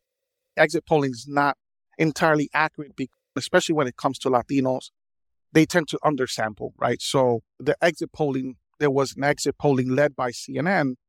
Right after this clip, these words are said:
They, uh, interviewed three hundred forty-nine voters coming out of the polls, which is a decent sample size. So those that were interviewed, sixty-two percent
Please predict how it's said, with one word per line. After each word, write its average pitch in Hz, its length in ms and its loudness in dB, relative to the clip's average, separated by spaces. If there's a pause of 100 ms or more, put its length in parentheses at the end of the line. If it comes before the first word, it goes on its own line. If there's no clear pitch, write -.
They, 131 400 0
uh, 117 240 -2
interviewed 151 460 -2
three 156 160 0
hundred 143 320 0
forty-nine 127 500 0
voters 127 640 -2 (240)
coming 127 260 -2
out 120 140 4
of 110 80 -4
the 113 80 -4
polls, - 580 0 (1400)
which 247 180 6
is 302 100 4
a 320 60 0
decent 180 400 -4
sample 113 380 -6
size. 107 500 -6 (320)
So 175 300 4 (720)
those 185 680 0
that 147 200 0
were 131 400 -2 (340)
interviewed, 151 480 -2
sixty-two - 560 -2
percent 127 420 0